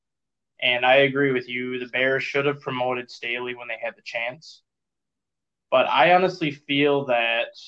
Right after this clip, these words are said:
if the Bears were to kind of talk to Staley to see if he wanted to be their defensive coordinator,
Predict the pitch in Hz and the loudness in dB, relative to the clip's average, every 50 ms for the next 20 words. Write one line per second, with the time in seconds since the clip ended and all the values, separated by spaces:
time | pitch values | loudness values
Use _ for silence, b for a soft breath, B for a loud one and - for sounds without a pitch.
0 | - - _ _ _ _ _ _ _ - 143 151 147 - 143 131 - - 117 127 | -20 -20 _ _ _ _ _ _ _ -2 -2 -2 -2 -4 -6 -6 -6 -6 -6 -4
1 | 131 135 143 143 143 139 143 - - _ _ _ - _ 123 127 131 131 131 131 | -2 0 2 2 0 0 -2 -10 -18 _ _ _ -20 _ -6 -2 -2 -2 -2 -4
2 | - 135 127 - 139 127 127 127 123 123 110 _ - - 135 131 127 131 - - | -8 -10 -6 -2 0 0 2 0 -2 -6 -10 _ -4 2 4 4 4 2 0 -10
3 | - - - 120 127 131 131 127 123 123 - - 127 127 127 120 117 - - 131 | -20 -10 -6 -4 -2 -2 -2 -2 -4 -6 -10 -10 -10 -8 -6 -6 -8 -8 -10 -12
4 | 117 113 113 117 120 127 131 127 - 135 135 139 131 139 135 135 139 139 151 143 | -10 -6 -2 -2 0 0 -2 -4 -6 -6 -4 -2 -2 -2 -2 -2 -4 -4 -6 -10
5 | 139 - - - - 147 147 143 151 156 156 156 165 165 160 _ | -10 -10 -12 -2 0 0 0 2 0 -2 0 -2 -4 -4 -6 _